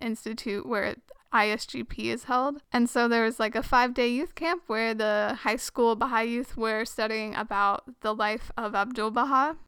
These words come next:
And the program was awesome. It was organized by Tara. It was a lot of fun to go through, um, to go through more intensively and in a more studious manner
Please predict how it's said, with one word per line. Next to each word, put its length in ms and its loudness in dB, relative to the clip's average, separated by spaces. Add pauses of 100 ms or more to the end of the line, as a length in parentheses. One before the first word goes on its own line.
(140)
And 240 2
the 60 -2
program 520 4
was 220 0
awesome. 800 0
It 100 -2
was 220 -4
organized 580 0
by 140 -2
Tara. 640 2 (400)
It 60 4
was 160 4
a 60 4
lot 200 8
of 140 2
fun 420 0
to 480 -10 (160)
go 220 2
through, 560 -4 (220)
um, 340 -2 (380)
to 120 -4
go 200 2
through 200 0
more 200 4
intensively 920 -4
and 240 -6
in 160 -6
a 40 -2
more 200 -4
studious 540 -8 (120)
manner 760 -2